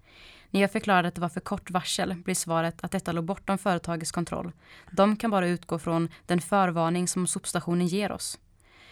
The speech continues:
Om jag accepterar att arbeta under dessa villkor erkänner jag min absoluta flexibilitet slash desperation. Men om jag fortsätter att insistera på mina oresonliga krav kommer jag knappast att få något arbete överhuvudtaget.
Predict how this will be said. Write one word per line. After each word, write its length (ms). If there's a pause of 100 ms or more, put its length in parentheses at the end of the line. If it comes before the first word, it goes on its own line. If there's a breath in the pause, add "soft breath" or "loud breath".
(200 loud breath)
Om 120
jag 180
accepterar 520
att 100
arbeta 400
under 140
dessa 240
villkor 520
erkänner 420
jag 80
min 80
absoluta 480
flexibilitet 840
slash 280
desperation. 720 (480 loud breath)
Men 120
om 40
jag 100
fortsätter 500
att 100
insistera 720
på 120
mina 180
oresonliga 500
krav 380
kommer 180
jag 60
knappast 380
att 100
få 160
något 220
arbete 440
överhuvudtaget. 880